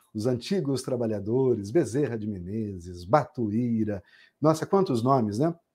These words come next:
Eurípides Barçanufo, entre tantos. A gente fala um nome, eu fico com vergonha, Chico Xavier. A gen-, eu fico com vergonha porque a gente começa a falar um nome, começa a lembrar de tantos e vai perceber que a gente não vai falar o de todo mundo. Mas, assim, muitos ícones, né, que trabalharam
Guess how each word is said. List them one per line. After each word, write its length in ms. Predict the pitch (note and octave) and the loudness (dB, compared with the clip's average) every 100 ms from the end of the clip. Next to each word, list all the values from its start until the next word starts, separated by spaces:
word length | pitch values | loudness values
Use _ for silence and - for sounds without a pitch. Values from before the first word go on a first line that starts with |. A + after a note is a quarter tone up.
| _ _ _ - | _ _ _ 4
Eurípides 600 | D#3 B2+ D#3+ C3 A2+ F#2+ | 6 8 6 4 -2 0
Barçanufo, 1080 | F#2+ A2+ G2 G#2+ F2 F#2+ A2+ G#2 F#2+ - C3 | 0 0 -2 -8 -8 -4 -2 -2 -4 -4 0
entre 320 | F#3+ D#3+ C#3 | 0 0 -2
tantos. 300 | B2 C#3 C#3 | 0 -2 0
A 40 | |
gente 120 | D3+ - | -4 2
fala 220 | F#3+ F#3 | 4 6
um 40 | |
nome, 200 | C#3+ D#3+ | 4 4
eu 40 | E3+ | 2
fico 160 | F#3 | 0
com 120 | F3+ | 2
vergonha, 360 | C#3+ A#2 C3 C#3 | 4 4 2 0
Chico 180 | A#2 D#3 | -2 -4
Xavier. 400 | - A#2 A2 G#2 - - - - | -2 0 0 -2 -6 -20 -20 0
A 80 | C#3 | 2
gen-, 100 | D3 | 2
eu 80 | D#3 | 4
fico 200 | G3+ - | 4 8
com 100 | F3 | 10
vergonha 260 | D3+ D3+ | 10 8
porque 120 | E3 | 4
a 20 | E3+ | 0
gente 140 | F3+ | 2
começa 340 | G3 E3 C#3+ | 4 4 4
a 20 | - | 2
falar 220 | C#3 B2+ | 2 2
um 40 | |
nome, 240 | A#2+ D3+ D3+ | 2 0 0
começa 280 | D#3 D#3 | 0 2
a 20 | D#3+ | 2
lembrar 260 | C#3+ C#3 | 2 2
de 100 | B2 | 0
tantos 480 | B2+ F3+ G3 - C3 | 2 6 6 4 0
e 40 | |
vai 300 | C3+ E3+ F#3+ F#3+ - - _ | 6 8 8 4 -8 -20 _
perceber 440 | G#3 G3+ F#3+ F3+ | 10 12 10 8
que 80 | G3 | 8
a 20 | |
gente 200 | F#3 G3 | 4 2
não 100 | G#3 | 4
vai 160 | G3 G3 | 8 8
falar 220 | G3+ F#3+ | 8 8
o 60 | G3 | 6
de 100 | F#3+ | 4
todo 260 | G3+ F#3+ | 2 2
mundo. 380 | G3+ D#3 D3+ G#2 - - _ | 2 2 2 0 -8 -20 _
Mas, 220 | D3 E3+ | 2 4
assim, 380 | F3+ - D#3+ D#3+ | 4 4 0 0
muitos 920 | F#3+ G#3 A3 B3+ A#3+ F#3+ - D3 G#2+ A2+ | 0 2 4 6 4 4 2 0 2 0
ícones, 600 | E3 - B2 A#2+ A2 G#2 | 0 0 0 2 0 -2
né, 120 | C3+ | -6
que 100 | - | -6
trabalharam 720 | D3 C#3+ C3+ C3 C#3+ C#3+ B2+ | -6 -2 0 2 0 0 -6